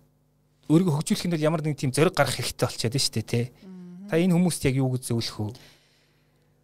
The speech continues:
Speaker 2: А, одоо хүн өөрийгөө л илүү их таних хэрэгтэй.
Speaker 1: Мгм.
Speaker 2: Self awareness гэж ярьдаг те. Эхлээд ерөөсөө өөрийгөө л таних гэдэг ба штэ.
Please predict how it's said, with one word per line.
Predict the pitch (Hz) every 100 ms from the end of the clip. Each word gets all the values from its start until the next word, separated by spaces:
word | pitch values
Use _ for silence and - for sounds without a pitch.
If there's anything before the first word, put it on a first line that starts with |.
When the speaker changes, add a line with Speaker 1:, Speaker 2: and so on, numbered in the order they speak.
| _
Speaker 2:
А, | - 180 - _ _ _ _ -
одоо | 202 240
хүн | 330 320
өөрийгөө | 285 311 294 302
л | -
илүү | 196 220 190
их | -
таних | 175 175 180
хэрэгтэй. | - - _ 147
Speaker 1:
Мгм. | 156 _ -
Speaker 2:
Self | 117 107 208 -
awareness | 170 190 185 165 -
гэж | 151 -
ярьдаг | 147 - -
те. | - 170
Эхлээд | - 226 -
ерөөсөө | 175 - 170
өөрийгөө | 180 214 359
л |
таних | - 156 160 151
гэдэг | 147
ба | -
штэ. | - - 147